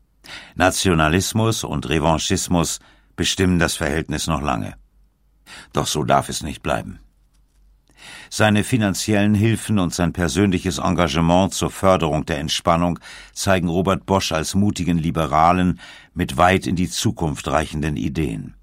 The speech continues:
Bis in höchste politische Kreise hinein führt er Gespräche zur Sicherung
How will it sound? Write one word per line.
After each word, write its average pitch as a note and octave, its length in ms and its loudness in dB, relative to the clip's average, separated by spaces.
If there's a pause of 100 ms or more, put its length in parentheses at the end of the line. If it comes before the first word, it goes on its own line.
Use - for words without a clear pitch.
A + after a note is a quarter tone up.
(840)
Bis A2+ 180 0
in G#2+ 140 2
höchste A#2+ 400 2
politische G2+ 540 0
Kreise D2 420 2
hinein C2+ 420 0 (260)
führt F2+ 260 -2
er D#2+ 120 -2
Gespräche F2 600 -2
zur E2+ 220 -2
Sicherung E2+ 580 0